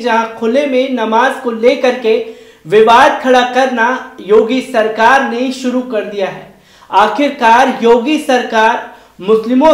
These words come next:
से इतनी नफरत लिए बैठी है कि हर बात पर मुस्लिमों को टारगेट करके विवाद खड़ा करने की कोशिशें की जा रही हैं।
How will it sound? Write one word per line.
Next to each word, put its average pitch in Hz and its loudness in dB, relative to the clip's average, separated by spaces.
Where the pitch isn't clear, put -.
से 262 4
इतनी 269 -4
नफरत 254 0
लिए 233 -4
बैठी 214 -2
है 226 -2
कि 254 -6
हर 233 -6
बात 262 2
पर 240 -2
मुस्लिमों 247 0
को 269 0
टारगेट 226 0
करके 262 2
विवाद 220 0
खड़ा 220 0
करने 226 -2
की 254 -6
कोशिशें 226 0
की 226 -8
जा 196 -2
रही 190 -2
हैं। 185 -16